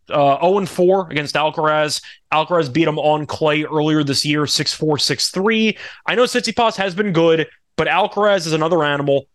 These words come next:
and Alcaraz, when he's on, is borderline unbeatable, especially in this tournament, because Djokovic is the only guy who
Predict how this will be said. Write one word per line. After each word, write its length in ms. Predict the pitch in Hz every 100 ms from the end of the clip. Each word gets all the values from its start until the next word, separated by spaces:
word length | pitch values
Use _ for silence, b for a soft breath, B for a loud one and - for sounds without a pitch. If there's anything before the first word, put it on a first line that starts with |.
| _
and 140 | 117 143
Alcaraz, 600 | 175 180 185 175 170 143
when 300 | 131 - 180
he's 280 | 190 175
on, 500 | 180 185 208 220 220 208 _ _
is 200 | 160 151
borderline 720 | 131 156 202 196 196 196 190
unbeatable, 800 | 185 165 165 151 170 131 120 113 _ _ -
especially 680 | 202 202 - 180 165 160
in 80 | 151
this 160 | 151 143
tournament, 420 | 147 156 131 123
because 380 | 123 113 131 120
Djokovic 480 | 147 160 147 147 135
is 100 | 127
the 100 | 143
only 200 | 143 135
guy 320 | 135 135 131
who 400 | 131 135 131